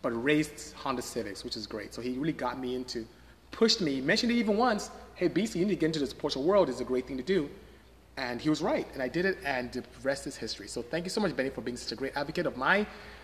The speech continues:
family and I. I appreciate you indeed. Hello, Move a Brick. Good seeing you. Thank you so much for the kind words.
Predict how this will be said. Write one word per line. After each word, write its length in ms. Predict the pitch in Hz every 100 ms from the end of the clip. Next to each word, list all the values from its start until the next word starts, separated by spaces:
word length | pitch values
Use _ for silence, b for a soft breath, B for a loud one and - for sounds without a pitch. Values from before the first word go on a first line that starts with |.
| B -
family 340 | 202 214 226
and 100 | 220
I. 360 | 214 208 247 220
I 60 | 143
appreciate 460 | - 160 165 147
you 60 | 151
indeed. 380 | 139 127 110 -
Hello, 640 | - 330 294 277 226 196
Move 260 | 170 160
a 40 | 156
Brick. 440 | - 240 - -
Good 160 | 131 131
seeing 360 | - 139 127
you. 180 | 151 269
Thank 220 | - 151
you 60 | 135
so 100 | -
much 120 | 123
for 100 | -
the 60 | 113
kind 320 | - 117 113
words. 420 | 143 190 247 -